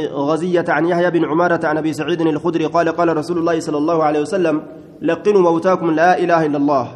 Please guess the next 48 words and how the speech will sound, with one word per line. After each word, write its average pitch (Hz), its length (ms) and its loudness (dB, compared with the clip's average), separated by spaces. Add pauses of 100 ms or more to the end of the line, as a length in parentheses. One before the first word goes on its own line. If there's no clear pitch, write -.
Qabsiisa 156 480 -4
du'aa 170 240 0
keeysan 175 400 -4 (640)
لا 151 360 2
إله 185 260 2
إلا 160 120 -2
الله 156 240 2
كان 147 140 0
qabsiisa 131 400 -4
jee. 104 160 -8 (380)
حدثنا 190 400 0
محمد 180 360 2
بن 175 100 0
بشار، 175 440 0
حدثنا 160 360 0
أبو 156 140 -2
عامر، 165 380 2
حدثنا 160 360 -2
كثير 160 260 -2
بن 160 180 0
زيد 160 340 0
عن 143 180 0
إسحاق 165 300 -4
بن 175 120 0 (260)
عبد 143 200 -4
الله 165 200 -2
بن 160 200 0
جعفر 151 400 0
عن 143 100 -2
أبيه 156 260 0 (340)
قال: 160 160 0
قال 180 280 2
رسول 180 240 0
الله 175 200 0
صلى 165 180 -2
الله 170 280 2
عليه 160 160 2
وسلم: 160 400 0 (260)
"لقنوا 165 380 0
موتاكم 165 480 0
لا 170 160 4 (100)
إله 165 200 2
إلا 156 120 -2
الله 160 280 2
الحليم 160 420 0
الكبير، 160 420 2
سبحان 160 360 -2
الله 165 280 0